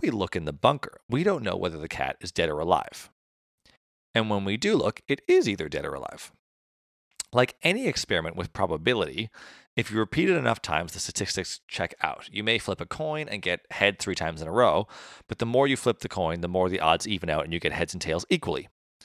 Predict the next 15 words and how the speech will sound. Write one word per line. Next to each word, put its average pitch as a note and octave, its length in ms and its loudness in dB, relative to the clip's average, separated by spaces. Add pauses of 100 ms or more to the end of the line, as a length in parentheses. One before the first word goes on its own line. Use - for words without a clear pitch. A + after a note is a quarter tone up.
(140)
If F2+ 100 -8
you F#2+ 80 -4
could F#2+ 120 -8
flip A2+ 160 2
the - 80 -8
coin E2+ 180 -4
for E2 180 -6
infinity, D3 480 2
it A2 40 4
would G2+ 100 6
be F2 140 2
exactly F2 340 0
fifty - 240 -6
percent, - 380 -8 (400)
right? - 160 8